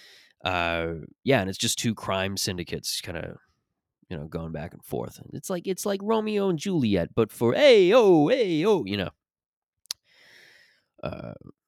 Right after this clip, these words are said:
yeah. Seinfeld's back on Netflix. Uh, I, uh,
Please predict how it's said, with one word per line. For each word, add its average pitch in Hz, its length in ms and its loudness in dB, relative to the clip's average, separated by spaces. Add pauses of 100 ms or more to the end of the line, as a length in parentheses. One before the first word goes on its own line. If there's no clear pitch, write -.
(100)
yeah. 76 300 -4 (960)
Seinfeld's 117 520 0
back 110 280 0
on 107 140 -2
Netflix. - 600 0 (1300)
Uh, 104 260 2
I, 127 160 2
uh, 123 240 -2